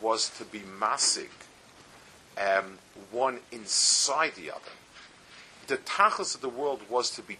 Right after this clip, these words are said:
toyim the tam Shabbos in the tircha, to, to, to eat the, the hachana. Everything, everything needs to be put into that,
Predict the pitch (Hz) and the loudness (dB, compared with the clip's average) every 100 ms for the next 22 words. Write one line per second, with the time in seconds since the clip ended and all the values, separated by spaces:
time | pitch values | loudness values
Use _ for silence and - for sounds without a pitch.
0 | - - - 175 156 120 107 - 131 123 | -10 -8 -4 -4 -4 -8 -10 -8 -8 -8
1 | 107 - 135 - - - - - - - | -6 -2 -2 -2 -4 -4 -6 -10 -20 -20
2 | - - 131 113 117 - 180 156 - - | -20 -10 -8 -4 -4 0 0 0 -4 -12
3 | - - - - - - - - - 147 | -16 -20 -20 -20 -20 -20 -20 -16 -4 -4
4 | - 147 131 - 131 - 170 185 - - | -2 -2 -2 -2 -8 -8 -8 -10 -10 -18
5 | - 127 123 123 117 - 113 - 180 120 | -6 -4 -2 -2 -2 -2 -4 -2 0 0
6 | - - - - - - - 190 254 - | -4 -14 -20 -20 -20 -6 -2 -2 -4 -6
7 | 185 170 156 - 160 190 - 156 131 123 | -6 -4 -8 -6 -6 -6 -8 -8 -8 -14
8 | 135 139 - 135 123 107 - - 123 - | -14 -8 -8 -6 -10 -14 -12 -8 -8 -10
9 | - - 147 185 - - 76 - | -20 -12 -8 -8 -8 -8 -8 -8